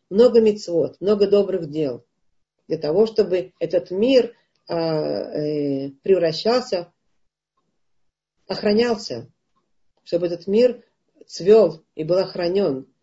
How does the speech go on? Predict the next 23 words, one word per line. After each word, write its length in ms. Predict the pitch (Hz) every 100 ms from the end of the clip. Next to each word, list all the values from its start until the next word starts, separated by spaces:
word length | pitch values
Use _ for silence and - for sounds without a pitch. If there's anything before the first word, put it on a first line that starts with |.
| _ _
а 100 | 156
не 180 | 170 202
опускался 840 | 196 165 - 151 143 143 - - _ _ _
и 100 | -
не 120 | 170
разрушался. 840 | 196 170 160 147 143 120 - - - _ _ _ _ _
А 120 | - 160
также 320 | 254 311 269
это 200 | 254 214
охрана 360 | 208 214 240
т-, 440 | 240 - _ - 165
самому 360 | 180 165 190
тебе, 520 | 208 247 180 147 131 - _ _ _
твоей 320 | 156 165 196
душе, 600 | 175 160 - 156 202 208 _ _
потому 400 | 160 151 147 170
что 160 | - 160
ты, 460 | - 285 240 - _ _ _ _
э, 320 | 147 147 143
тем, 280 | 139 226 233
что 160 | 226 175
ты 120 | 165
даешь 440 | 160 175 190 -